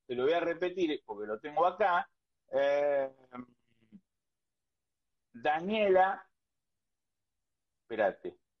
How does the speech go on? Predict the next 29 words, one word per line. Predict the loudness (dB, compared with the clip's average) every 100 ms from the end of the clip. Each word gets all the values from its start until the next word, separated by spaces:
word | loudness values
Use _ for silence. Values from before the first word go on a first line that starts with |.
| _ _ _ _ _ _ _
se | -6 -4
llama, | 0 0 2 0 -2 -6
eh, | -4 -2 -2 -2 0 0 -2 -2
Daniela | -6 -4 -2 -2
Nieto, | -2 -6 -6 -16 _ _ _ -8
¿eh? | -4 -2 -4 _ _
Es | -4 0
la | 2
vecina | 2 0 -4 -4 -2 -4 _ _ _ _
de | -8 -2 -2 -4 -8
Alfa. | -4 -2 -2 -2 -4 -2
Te |
voy | -4
a | -2
mostrar | -2 0 0 0 -4
una, | -4 -2 -2 -2 -4 -6
una | -6 -4 -4
foto | -2 -2 0 0 -2 -2
de | 0
Daniela | 2 0 -2 -2 0 0 -2 -12 _ _ _ -4
para | 0 0 -2
que | -2
vos | -2 -2
la, | -2 0 0 0 -2 -2 -4 -6 _ _
para | -6 -4 -2
que | -2
vos | -2
la | -2 -2
veas, | -2 -2 -2 -4 -8